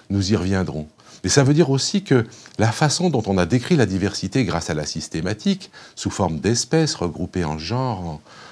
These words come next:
en, en, en, en, en, en, en classes, et cetera, eh bien, cette, cette, euh,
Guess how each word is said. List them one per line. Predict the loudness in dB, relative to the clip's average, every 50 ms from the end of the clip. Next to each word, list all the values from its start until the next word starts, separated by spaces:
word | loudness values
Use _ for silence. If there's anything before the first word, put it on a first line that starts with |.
| -20 -10
en, | -8 -8
en, | -6 -6 -6 -6 -6 -6 -6 -8 -8 -6
en, | -6 -6 -6 -4 -6
en, | -8 -8 -10 -10 -12 -14 -14 -16 -16
en, | -16 -16 -16 -16 -16 -16
en, | -16 -16 -16 -18 -18 -20 -20 -20 -20 -20 -20 -20 -16 -14 -14
en | -12
classes, | -6 -2 0 2 2 2 0 -2
et | -4 -6
cetera, | -6 -8 -4 -4 -2 0 2 0 0 -2 -8 -20 -20 -18 -4 -2
eh | -2
bien, | 2 4 6 6 6 4
cette, | 2 0 0 -2 0 0 -2 0
cette, | 0 0 -2 -2 -4 -6 -12 -8 -6
euh, | -6 -6